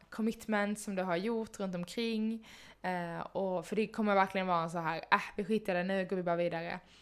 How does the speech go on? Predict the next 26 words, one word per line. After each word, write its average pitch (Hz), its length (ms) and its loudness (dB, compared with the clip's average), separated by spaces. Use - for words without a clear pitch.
Eh, 175 180 -6
mycket 190 280 -2
den 180 160 0
känslan. 180 640 -6
Eh, 170 500 -8
men 233 160 2
det 247 60 8
är 247 60 6
liksom 240 260 0
inte 208 120 -2
bara 190 340 10
det 190 60 6
här 175 260 4
negativa, 214 680 2
utan 190 260 0
det 175 60 -2
kommer 180 220 -4
ju 160 60 -4
också - 280 -8
vara, 170 500 2
eh, 175 400 -4
att 185 140 -4
vi 190 80 2
verkligen 180 340 4
bjuder 175 280 2
in 196 520 -2